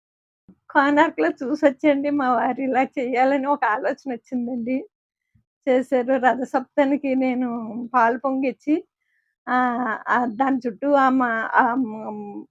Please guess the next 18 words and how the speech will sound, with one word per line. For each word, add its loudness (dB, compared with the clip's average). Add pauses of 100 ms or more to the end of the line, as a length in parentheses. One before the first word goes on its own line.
మా -2
భోగి 0
పిడకలేసి -2
పొంగిస్తాం -6
కదండి -8
పాలు, -4
దాని -4
చుట్టూరుని -2
సూర్యుని -8
పెట్టండి -8
నేను -8 (760)
మూడు -4
చుట్లు -8
తిప్పుతానండి. -6
ఇదివరకు -2
అయితేనేమో -4
మనం -4
చిక్కుడుకాయలతోటి, 0